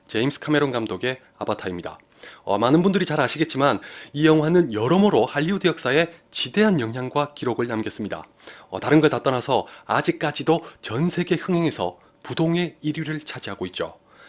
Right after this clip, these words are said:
현재 어벤져스 인피니티 워가, 어, 국내외에서 엄청난 열풍을 일으키고 있지만 장담하는데 아바타의 기록은 절대 못 깹니다.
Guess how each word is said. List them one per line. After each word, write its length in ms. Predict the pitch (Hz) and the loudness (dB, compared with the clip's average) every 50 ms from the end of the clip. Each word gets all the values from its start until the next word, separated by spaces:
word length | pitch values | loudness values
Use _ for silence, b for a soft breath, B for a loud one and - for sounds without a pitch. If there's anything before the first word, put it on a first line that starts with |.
| B B B | B B B
현재 340 | - 160 156 151 180 175 165 | -2 -2 0 2 2 0 2
어벤져스 460 | - 147 - 180 185 185 202 185 - | 2 0 0 2 2 0 0 0 0
인피니티 400 | 165 160 - 185 180 185 180 - | -2 -2 -2 0 -2 -2 -2 -2
워가, 380 | 151 123 123 - - 165 170 B B B B | -4 -4 -2 -2 -2 -2 -2 B B B B
어, 140 | - 98 - | -10 -8 -4
국내외에서 540 | - 151 170 175 180 156 139 139 143 - 165 | 2 2 4 4 4 4 2 0 0 -2 -2
엄청난 440 | 139 143 160 - 185 185 190 190 160 | -2 -2 -2 -2 0 0 0 0 0
열풍을 320 | 139 143 - 180 165 143 | 0 -2 0 0 0 0
일으키고 320 | 127 123 - - - - | 0 -4 -6 -6 -6 -6
있지만 360 | 101 - - 113 117 107 85 - B B B B B B B | -6 -4 -4 -2 -2 -2 -4 -6 B B B B B B B
장담하는데 720 | - - 117 139 143 165 170 175 175 180 160 123 92 87 - B B B B B B | -8 -4 -2 2 2 4 4 4 2 0 0 -2 -4 -6 -6 B B B B B B
아바타의 440 | 117 123 - 151 - 143 139 127 | -2 0 0 0 0 -2 -4 -4
기록은 420 | - - 101 95 - 127 131 151 147 - _ _ - | -4 -4 -6 -4 -2 -2 -2 -2 -4 -6 _ _ -16
절대 540 | - - 101 107 123 143 139 _ - - 175 | -14 -8 -4 -2 -2 -4 -4 _ -2 0 2
못 140 | 170 147 - | 2 2 0
깹니다. 380 | - 139 127 113 95 80 78 | 0 -2 0 0 -2 -4 -6